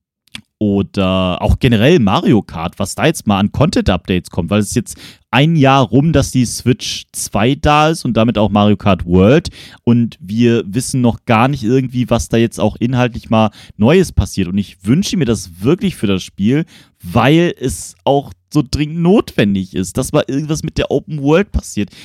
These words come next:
dass du die irgendwie interessant füllen kannst oder dass du neue Strecken hast oder dass du mal vielleicht was auch an der Spielstruktur änderst, dass diese Zwischenstrecken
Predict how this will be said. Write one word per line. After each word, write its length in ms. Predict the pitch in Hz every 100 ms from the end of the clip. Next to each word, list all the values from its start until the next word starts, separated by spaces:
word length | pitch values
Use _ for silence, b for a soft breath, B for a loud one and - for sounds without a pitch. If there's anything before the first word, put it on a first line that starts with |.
| -
dass 140 | 135
du 80 | 143
die 140 | 139 -
irgendwie 280 | 139 139
interessant 480 | 139 139 135 147 135
füllen 420 | - - 180 175
kannst 300 | - 104 101
oder 260 | 113 120 113 B B _
dass 360 | 127 120 - -
du 440 | 135 131 131 123
neue 400 | 110 131 131 127
Strecken 580 | - - 147 156 156 127
hast 340 | 107 98 -
oder 180 | 87 107
dass 200 | 107 110
du 60 | 123
mal 300 | 120 120 117 B B
vielleicht 280 | - 135 -
was 140 | 131
auch 160 | 87 -
an 80 | 120
der 100 | 120
Spielstruktur 760 | - 156 185 160 - - 117
änderst, 300 | 90 101 -
dass 160 | 107 -
diese 280 | 107 117 -
Zwischenstrecken 1040 | - 220 - 208 - - 101 - 107